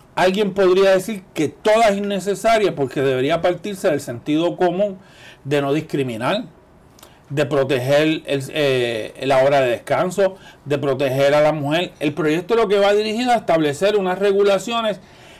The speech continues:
que el que las cumpla y que los reconoce, no hay ningún problema. Pero yo sé por experiencia de las conversaciones que he tenido, de que si hay personas que están todo el tiempo,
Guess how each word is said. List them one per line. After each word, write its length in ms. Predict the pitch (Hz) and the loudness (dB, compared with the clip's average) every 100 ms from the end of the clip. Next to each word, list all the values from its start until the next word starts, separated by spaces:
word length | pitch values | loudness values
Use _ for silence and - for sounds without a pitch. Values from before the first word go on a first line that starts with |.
| - | -6
que 120 | - 175 | 0 2
el 180 | 165 | 0
que 140 | - 170 | 0 0
las 180 | 156 143 | 0 -2
cumpla 640 | - 285 226 147 123 101 - _ _ _ _ _ _ _ _ | 0 2 2 0 -2 -4 -14 _ _ _ _ _ _ _ _
y 160 | - 180 | -4 -2
que 200 | - 160 | 0 0
los 180 | 147 135 | 2 0
reconoce, 720 | 139 131 143 208 262 - 170 | -2 0 0 0 -2 0 -2
no 60 | |
hay 80 | 151 | -2
ningún 280 | 175 185 196 | -2 -2 -2
problema. 440 | 202 196 160 143 - - - - - | 0 2 0 -2 -8 -20 -20 -12 -4
Pero 180 | 143 | 0
yo 180 | 127 135 | 0 -2
sé 240 | 147 226 233 | -2 -2 0
por 180 | 180 | -2
experiencia 600 | 139 - 127 131 196 185 | -2 -4 -6 -4 -4 0
de 60 | 135 | 0
las 80 | - | 0
conversaciones 600 | 135 127 117 104 120 156 | -4 -8 -8 -10 -8 -4
que 100 | 190 | -2
he 20 | |
tenido, 440 | 180 185 208 190 160 - - - | -2 -2 0 -2 -2 -12 -20 -8
de 180 | 143 147 | -4 -4
que 140 | 156 | -4
si 220 | 139 160 151 | -4 -2 -2
hay 160 | 175 | -2
personas 640 | 220 202 180 208 185 151 - | -2 -4 -2 0 0 -4 -6
que 120 | 147 | -8
están 460 | 131 - 180 196 - - | -6 -4 -4 -4 -10 -2
todo 260 | 196 202 196 | 2 4 4
el 140 | 175 | 2
tiempo, 520 | 185 185 160 123 113 | 0 0 0 -4 -10